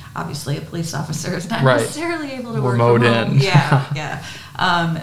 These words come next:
Speaker 1: but, you know, it used to be the exception. Now it is the norm, and
Speaker 2: Yeah.
Speaker 1: that's not gonna go away.
Speaker 2: No.
Speaker 1: And if businesses and organizations can't adapt to that and find ways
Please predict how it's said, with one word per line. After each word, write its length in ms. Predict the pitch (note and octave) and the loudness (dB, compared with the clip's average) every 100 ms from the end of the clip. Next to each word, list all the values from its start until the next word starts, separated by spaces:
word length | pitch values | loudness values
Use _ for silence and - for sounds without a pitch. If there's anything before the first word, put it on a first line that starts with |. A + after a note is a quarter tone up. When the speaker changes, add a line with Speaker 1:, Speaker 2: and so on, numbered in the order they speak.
| - | -6
Speaker 1:
but, 360 | F#3 F#3+ F3+ F3 | -2 0 -2 -4
you 60 | G3 | -6
know, 80 | |
it 180 | F#3 G3 | -4 -2
used 200 | G#3 A3 | -2 -2
to 40 | G#3+ | -4
be 60 | |
the 140 | F3 C3+ | -4 -6
exception. 520 | - G#3+ G#3+ D#3+ E3 | -4 -4 -2 -4 -2
Now 300 | E3+ G3 A3 | 0 -2 -4
it 80 | G3 | -4
is 160 | G3 | -6
the 100 | - | -4
norm, 500 | E3 D#3+ E3+ D#3+ D3 D3 | -2 0 -2 -4 -6 0
and 80 | A#2+ | 4
Speaker 2:
Yeah. 160 | A#2 | 6
Speaker 1:
that's 120 | A2+ | 6
not 260 | F#3 F3+ - | 2 -2 -4
gonna 160 | E3+ D3+ | -6 -6
go 200 | D#3 D#3 | -6 -8
away. 360 | E3 E3+ - | -6 -6 -4
Speaker 2:
No. 280 | C3 A#2+ A#2 - - | 0 0 0 -4 -8
Speaker 1:
And 360 | F3 F3 E3+ E3 | -6 -4 -4 -6
if 500 | D#3+ F#3 F3 E3+ - | -6 -6 -6 -8 -10
businesses 500 | F3 F3 E3+ F#3+ E3+ | -8 -8 -8 -6 -4
and 80 | |
organizations 840 | E3 E3+ E3+ E3 E3 E3 - E3+ E3 | -4 -4 -2 -4 -4 -6 -6 -8 -10
can't 320 | - G3+ E3 | -10 -10 -8
adapt 400 | C#3+ E3 D#3+ - | -8 -6 -6 -6
to 80 | G3 | -8
that 320 | G3+ G#3 G#3+ | -6 -6 -6
and 180 | F#3 E3 | -6 -6
find 400 | - E3+ E3+ E3 | -6 -6 -4 -2
ways 480 | E3+ E3 E3 E3 | -2 -2 -2 -4